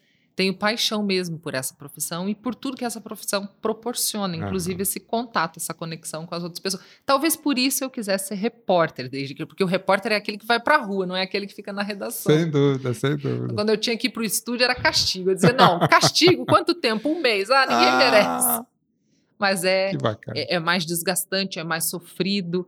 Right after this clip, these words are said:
Speaker 2: Aham.
Speaker 1: é o frio, é o calor, é o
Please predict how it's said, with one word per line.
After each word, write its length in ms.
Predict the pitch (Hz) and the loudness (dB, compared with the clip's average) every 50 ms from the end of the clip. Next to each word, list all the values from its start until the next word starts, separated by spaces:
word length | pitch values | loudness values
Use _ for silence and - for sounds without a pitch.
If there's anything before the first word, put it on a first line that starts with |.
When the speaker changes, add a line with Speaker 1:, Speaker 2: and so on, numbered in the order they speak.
| _ - | _ -6
Speaker 2:
Aham. 260 | 104 95 87 85 - | -4 -4 -4 -6 -8
Speaker 1:
é 200 | 139 151 156 156 | -6 -4 -4 -2
o 80 | 156 151 | -4 -4
frio, 520 | - - - 180 180 202 202 202 190 165 | -6 -8 -6 -2 -2 0 0 0 0 0
é 120 | 147 143 139 | 0 0 0
o 160 | 143 135 127 - _ _ - | -2 -6 -12 -18 _ _ -2
calor, 520 | - 156 156 156 160 156 160 165 165 156 | -2 0 0 2 2 2 2 2 2 2
é 180 | 151 139 139 143 | 0 0 -2 -2
o 320 | 143 143 139 131 127 123 | -4 -6 -8 -10 -12 -16